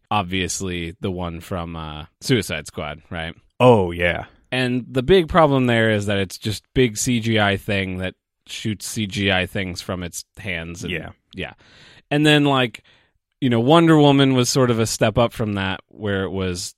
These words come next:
Speaker 1: the whatever god that was. And
Speaker 2: Uh, Hades. Or, no, not Hades, I'm sorry. Uh, the god of war, Ares.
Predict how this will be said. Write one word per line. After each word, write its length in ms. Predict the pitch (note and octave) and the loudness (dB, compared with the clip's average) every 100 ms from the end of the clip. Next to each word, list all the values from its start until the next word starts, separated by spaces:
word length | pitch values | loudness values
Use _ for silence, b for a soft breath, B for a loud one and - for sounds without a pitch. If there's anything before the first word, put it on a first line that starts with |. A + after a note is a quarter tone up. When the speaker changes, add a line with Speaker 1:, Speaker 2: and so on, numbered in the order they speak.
| _ | _
Speaker 1:
the 360 | G#2 G2 F2+ F2+ | -8 -4 -4 -4
whatever 380 | G2 G2 F#2 | -2 -2 -4
god 300 | F2+ G2 F2+ | -4 -2 -2
that 200 | F2 F2+ | -4 -4
was. 460 | F2 E2+ D#2+ E2 - b b b b - | -4 -6 -6 -8 -12 b b b b 0
And 180 | D3 D3 | 2 2
Speaker 2:
Uh, 40 | |
Hades. 460 | D3 B2+ - - - | 0 -4 -10 -18 -10
Or, 220 | B2+ B2 | -6 -2
no, 140 | D#3 D3 | 0 0
not 160 | A2+ | 0
Hades, 320 | F#2 F2 F2+ | -2 -6 -6
I'm 80 | F#2+ | -8
sorry. 300 | F2 E2 E2 - | -6 -4 -4 -4
Uh, 140 | F2 | -6
the 100 | F#2 | -2
god 180 | G2 F#2+ | 0 0
of 80 | F2 | -2
war, 260 | F2+ F2 | -6 -8
Ares. 380 | - F2+ F2+ - | -8 -10 -10 -16